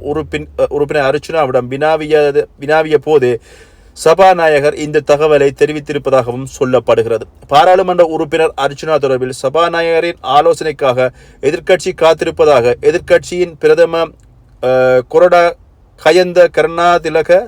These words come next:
தெரிவித்திருக்கிறாரு. இப்ப இதுல வந்து டாக்டர் அர்ச்சனா வந்து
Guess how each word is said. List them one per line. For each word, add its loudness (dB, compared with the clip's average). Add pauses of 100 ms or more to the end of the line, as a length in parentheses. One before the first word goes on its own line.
(100)
தெரிவித்திருக்கிறாரு. -8 (320)
இப்ப 0 (160)
இதுல 2
வந்து -2 (220)
டாக்டர் -2
அர்ச்சனா 2
வந்து -4